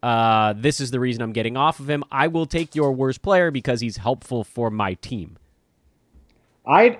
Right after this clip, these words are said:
Speaker 2: I used to send my trade offers with a couple paragraph reasoning and how it helped the other guy,
Speaker 1: <laughs>
Speaker 2: and it didn't usually work.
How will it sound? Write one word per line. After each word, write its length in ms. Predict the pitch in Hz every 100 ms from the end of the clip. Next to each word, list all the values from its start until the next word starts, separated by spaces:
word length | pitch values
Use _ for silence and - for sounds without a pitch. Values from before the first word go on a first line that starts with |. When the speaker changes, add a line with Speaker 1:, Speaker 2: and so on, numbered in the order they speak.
| -
Speaker 2:
I 80 | 285
used 460 | 214 170 233 -
to 140 | 156 135
send 220 | - 151
my 120 | 135
trade 300 | 123 - 120
offers 400 | 127 131 143 131
with 180 | 123 117
a 80 | 101
couple 340 | - 156 156
paragraph 680 | - 143 135 123 127 120 113
reasoning 580 | 117 127 123 123 120 113
and 100 | 101
how 240 | 101 131
it 60 | 139
helped 280 | 135 131 127
the 100 | 127
other 180 | 120 117
guy, 500 | 110 107 110 113 113 -
Speaker 1:
<laughs> 160 | - -
Speaker 2:
and 460 | 127 127 123 123 117 _ _ _ _ - _ _ - 120
it 160 | 190
didn't 240 | 233 311 196
usually 400 | 196 208 175 139
work. 500 | 110 120 113 -